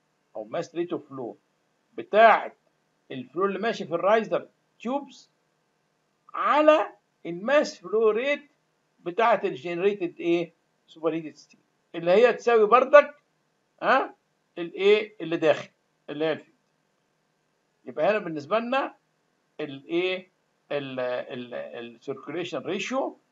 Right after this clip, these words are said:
أهي الديفينيشن بتاعتها اللي هي الماس فلو ريت اللي في الرايزر على الماس فلو ريت اللي هي الإيه؟ الفيد أو اللي طالع من الإيه؟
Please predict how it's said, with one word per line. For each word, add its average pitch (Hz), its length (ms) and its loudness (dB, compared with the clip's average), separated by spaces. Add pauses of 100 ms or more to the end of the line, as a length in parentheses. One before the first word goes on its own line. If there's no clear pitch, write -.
(200)
أهي 120 160 -4
الديفينيشن 127 460 -14
بتاعتها 208 560 -4 (340)
اللي 139 140 -10
هي 151 60 -4
الماس 156 300 -8
فلو 127 180 -14
ريت 135 260 -12
اللي 107 120 -20
في - 80 -18
الرايزر 208 600 4 (600)
على 185 480 4 (200)
الماس 147 440 -4
فلو 131 280 -10
ريت 139 260 -8
اللي 113 160 -14
هي 131 200 -8
الإيه؟ 127 400 -14
الفيد 123 420 -20 (560)
أو 120 160 -6
اللي 101 120 -16
طالع 117 380 -8
من 110 200 -18
الإيه؟ 104 540 -16